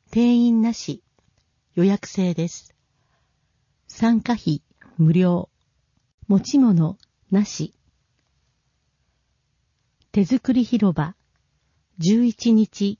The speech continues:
火曜日、九時三十分から、フォトフレーム作りを楽しみましょう。定員なし、予約制です。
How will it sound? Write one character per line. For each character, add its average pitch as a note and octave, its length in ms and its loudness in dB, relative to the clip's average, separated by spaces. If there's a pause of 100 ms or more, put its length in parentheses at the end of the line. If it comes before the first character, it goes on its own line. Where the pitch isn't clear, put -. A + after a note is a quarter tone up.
(140)
火 F3+ 140 -2
曜 G3 260 2
日、 - 180 -6 (800)
九 C#4 140 -2
時 G#3 100 0
三 G3 300 2
十 A#3 120 -2
分 D#3+ 300 0
か D3+ 160 -6
ら、 D#3 180 -6 (920)
フ - 80 -2
ォ G3+ 40 2
ト C4 140 -2
フ A#3 140 -2
レ A#3+ 140 2
ー A#3 40 4
ム A#3 100 4
作 G#3+ 240 -4
り E3+ 120 0
を D#3 100 0
楽 E3+ 220 2
し - 140 -2
み F3+ 120 4
ま F3 120 2
し - 140 -6
ょ E3 240 -4 (1120)
う。 - 40 -20
定 A3 80 2
員 A#3 520 2 (440)
な A3 140 2
し、 - 280 -10 (600)
予 F#3+ 80 2
約 G3+ 260 0
制 F#3+ 300 0
で E3+ 140 0
す。 - 280 -16